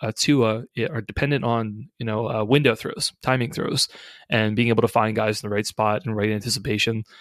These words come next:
um, be able to get guys open. And it felt like earlier in the game, okay, the zones were a little open, the Ravens were still kind of feeling things out, but, you know, as soon as they kind of got, uh, an idea of what was going on and,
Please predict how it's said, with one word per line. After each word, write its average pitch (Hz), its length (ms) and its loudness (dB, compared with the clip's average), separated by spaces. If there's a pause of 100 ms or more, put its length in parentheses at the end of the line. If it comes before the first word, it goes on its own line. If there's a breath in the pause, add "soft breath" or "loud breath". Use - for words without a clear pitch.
(280 loud breath)
um, 104 200 0
be 104 80 -2
able 104 120 2
to 104 60 0
get 104 160 -4
guys 101 220 0
open. 110 400 2 (340 soft breath)
And 113 340 4
it 120 120 -2
felt 135 220 6
like 117 220 2
earlier 120 240 4
in 113 60 0
the 113 80 0
game, 113 460 0
okay, 117 160 0
the 117 120 2
zones 135 300 4
were 135 80 6
a - 20 6
little 123 220 2
open, 127 500 2
the 117 60 -6
Ravens 113 300 2
were 123 40 -4
still 120 200 0
kind 117 160 0
of 107 40 0
feeling 113 280 0
things 110 240 2
out, 110 340 0
but, 110 240 2 (140)
you 147 80 -6
know, 107 80 -2
as 113 80 -2
soon 139 160 2
as 127 80 2
they 127 100 4
kind 123 180 0
of 107 140 -2
got, 113 320 4 (280)
uh, 110 280 -2
an 113 80 -2
idea 110 320 4
of 110 120 2
what 117 140 2
was 117 100 -4
going 101 340 -2
on 123 500 0
and, 104 480 -10